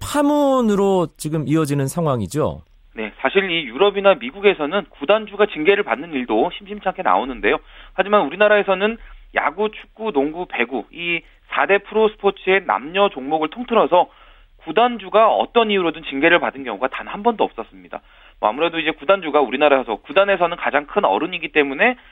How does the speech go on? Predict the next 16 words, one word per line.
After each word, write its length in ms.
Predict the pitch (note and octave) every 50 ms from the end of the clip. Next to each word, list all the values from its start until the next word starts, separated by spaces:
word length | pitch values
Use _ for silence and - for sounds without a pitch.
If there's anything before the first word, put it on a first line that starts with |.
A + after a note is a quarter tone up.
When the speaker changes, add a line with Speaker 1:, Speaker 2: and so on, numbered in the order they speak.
| - - -
Speaker 2:
가급적이면 560 | - - A#2 E3 - F#3 F3+ E3 E3 E3 D#3+ -
전면에 360 | - A2 B2+ D3 D#3+ D#3+ F3 D#3+
나서지 340 | A2 G2 - C#3 C#3+ -
않는다라는 760 | C3 - G2 A2+ D#3 F#3 F#3+ F#3 G3 F#3+ F#3 E3 B2+ B2+ D3 D3
점이 380 | B2 G2 F#2 A#2 D#3+ D#3+ A#2+ - - - - - -
가장 260 | - - - C#3 C#3+
큰 140 | - - D#3+
이유가 240 | C#3+ A#2 A#2+ C3+ C#3+
됐을 160 | - G2+ - - -
텐데요. 400 | - A#2 G#2+ F#2+ G2 G#2 C3 D3+ - _ _ _ _ _ _ -
만약에 340 | A2 B2+ F3 G3 F#3+ A3 G3
이번에 320 | D#3 C#3+ E3 E3 E3+ E3
이재명 280 | C#3+ B2 D3+ D#3+ E3 D#3+
시장이 280 | C#3 - D#3 D3+ D3+ -
징계를 300 | - C3 B2 C3+ C#3+ C#3
받으면 480 | B2 G2+ - G#2+ A2+ D3+ G3 A3+ A#3+